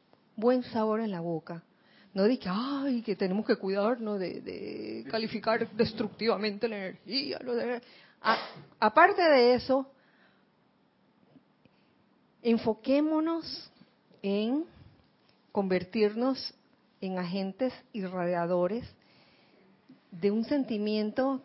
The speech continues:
tan sublime como un sentimiento de confort, sabiendo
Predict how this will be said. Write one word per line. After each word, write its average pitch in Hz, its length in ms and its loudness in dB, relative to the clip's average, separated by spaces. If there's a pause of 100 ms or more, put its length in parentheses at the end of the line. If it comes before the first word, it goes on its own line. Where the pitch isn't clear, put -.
tan 180 580 -4 (880)
sublime 247 560 -2
como 208 180 -4
un 190 60 -4
sentimiento 202 600 -6
de 208 140 -2
confort, 160 640 -8 (880)
sabiendo 233 1040 2